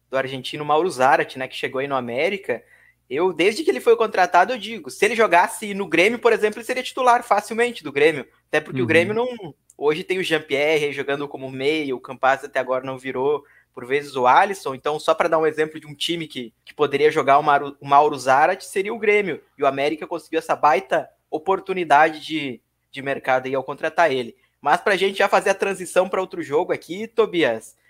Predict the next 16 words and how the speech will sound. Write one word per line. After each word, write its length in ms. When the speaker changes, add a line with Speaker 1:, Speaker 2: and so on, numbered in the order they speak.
Speaker 1:
a 60
gente 200
falou 280
aí 100
que 260
o 80
América 440
contratou 640
o 60
Marquinhos 540
Santos, 680
que 80
foi 220
demitido 640
do 260
Juventude. 800